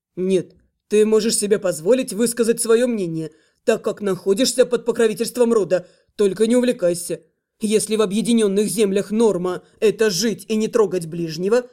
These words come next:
то здесь ты можешь открыто высказаться». И пока я ошарашенно молчала, Дима, направляясь к двери, добавил: «Если силёнок хватит». И вышел.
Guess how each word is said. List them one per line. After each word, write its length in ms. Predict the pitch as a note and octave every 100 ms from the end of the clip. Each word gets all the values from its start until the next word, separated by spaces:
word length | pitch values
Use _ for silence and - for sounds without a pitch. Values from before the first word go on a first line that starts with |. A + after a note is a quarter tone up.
| _ _
то 140 | - G#3
здесь 400 | D3+ F#3+ B3+ -
ты 120 | A3
можешь 320 | G#3+ A3+ A3
открыто 440 | G3+ - G3+ F#3+
высказаться». 680 | B3 A3 - G3+ G#3+ - G#3 - _ _ _ _ _ _ _
И 100 | C#4+
пока 380 | D4+ C#4+ D4+ C4+
я 200 | B3+ B3+
ошарашенно 600 | C4+ C#4 D4 A#3 A#3 A3+
молчала, 540 | B3+ C#4+ - G#4+ D#4+ - _ _ _
Дима, 400 | C4 E4 C#4+ C#4+
направляясь 600 | D4+ D4+ D#4+ D4 C#4 C4
к 60 | C4
двери, 280 | C#4 G#4 F#4
добавил: 560 | D#4 A#3+ G3 E3+ D#3+ _ _ _ _ _
«Если 340 | F#3+ G3+ G3+ A3+
силёнок 440 | - A#3+ F#3+ D#3+
хватит». 440 | - G3+ E3 D#3 _ _ _ _ _
И 100 | F4
вышел. 480 | A3+ F#3 - F3+